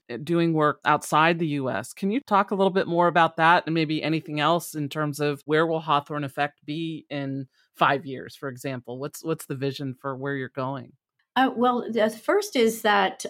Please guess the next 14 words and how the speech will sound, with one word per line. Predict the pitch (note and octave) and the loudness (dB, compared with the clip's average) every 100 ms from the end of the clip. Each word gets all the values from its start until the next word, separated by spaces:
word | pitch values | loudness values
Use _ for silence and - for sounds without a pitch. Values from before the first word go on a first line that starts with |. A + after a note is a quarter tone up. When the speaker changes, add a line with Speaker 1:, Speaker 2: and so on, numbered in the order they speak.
| A3 | -6
Speaker 2:
you | A3+ A#3+ | 0 4
mentioned | B3+ C4+ C4 A3 | 4 4 4 2
the | |
word, | F#3+ G3+ G#3 | 4 2 4
John, | G3 F3+ | 2 0
democratize, | F3+ F3 F3 F3 G3 F#3 D3 D3+ - | -2 0 0 0 -4 -2 -4 -4 0
that | - | 2
I | G#3 | 2
think | G#3 - C4 C4 - | 0 0 0 0 2
that | G3 G3 - | 2 2 -2
if | B3 B3+ | -4 2
you | D#4+ | 2
can | - E4 | 4 2
create, | C#4 B3+ A#3 A3 A3 A3+ | 0 2 4 4 4 2